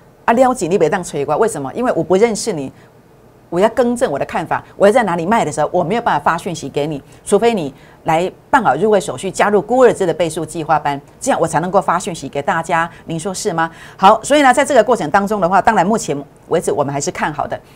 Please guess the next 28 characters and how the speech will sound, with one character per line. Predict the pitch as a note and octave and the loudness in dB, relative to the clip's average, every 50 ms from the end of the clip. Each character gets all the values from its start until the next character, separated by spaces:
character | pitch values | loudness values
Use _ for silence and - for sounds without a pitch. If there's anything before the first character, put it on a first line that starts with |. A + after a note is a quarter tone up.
| - - - | -20 -10 -4
哦， | D#3+ E3+ | 0 2
但 | A#3 B3 | 2 2
是 | B3 B3 | 2 0
重 | - D4 A#3 | -2 -2 -2
点 | D#3+ C#3+ C3 | -4 -4 -6
是 | - - F#3+ C#3 | -4 -6 -6 -4
一 | - - | -2 0
旦 | C4 A#3 | 0 0
转 | G3+ - C3+ - | 0 0 -2 -2
折 | - C#3+ | -2 -6
出 | - - G3 G3 | -6 -4 -6 -4
现， | - G3 - - | -4 -4 -4 -2
我 | D3+ D#3+ | -4 -2
就 | - G#3+ | 2 0
会 | G3 | 0
提 | G#3 - E3+ | 0 -2 -8
醒 | D#3 E3+ C#3 B2+ | -8 -8 -8 -6
我 | C3+ | -6
的 | B2+ - | -6 -6
会 | - G3 C#3+ | -6 -6 -8
员。 | B2 G#2 F2+ - - - - - - - | -8 -10 -12 -14 -16 -20 -20 -20 -10 -4
那 | - C#4+ D4 | -2 0 2
这 | - G4 | 4 2
个 | C4 | 2
是 | A#3+ C4+ | 2 2
主 | - E3+ C3+ C#3+ | 0 -2 -4 -4
升 | - G3+ G3+ G3+ | -4 -4 -2 2
段， | A#3 G3 D#3+ | 2 2 2